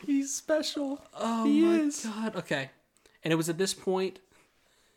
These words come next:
Speaker 2: that we stood up and gave genuine salutes to the rest of the episode.
Speaker 1: Oh, we did. When you stood up, I said, "I know what my duty must be." Okay.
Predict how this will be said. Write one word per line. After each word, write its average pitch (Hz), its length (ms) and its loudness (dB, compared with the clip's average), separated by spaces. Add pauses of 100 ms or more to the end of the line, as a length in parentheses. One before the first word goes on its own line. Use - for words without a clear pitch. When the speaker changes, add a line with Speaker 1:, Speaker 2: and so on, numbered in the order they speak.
(260)
Speaker 2:
that 151 180 -4
we 190 100 2
stood - 260 4
up 190 160 0
and 156 120 -4
gave 156 240 -4
genuine 151 480 -2
salutes 139 480 -4
to 143 60 -12
the 139 100 -4
rest 127 260 -6
of 123 80 -8
the 120 100 -8
episode. 117 440 -14 (180)
Speaker 1:
Oh, 147 120 6
we 139 120 4
did. 131 220 4 (320)
When 156 160 2
you 170 100 4
stood 165 240 6
up, 147 180 8
I 123 100 6
said, 117 360 2 (300)
"I 110 100 -4
know 120 200 2
what 117 120 2
my 107 160 -2
duty 110 300 -6
must 107 280 -6
be." 101 300 -6 (580)
Okay. 113 220 -2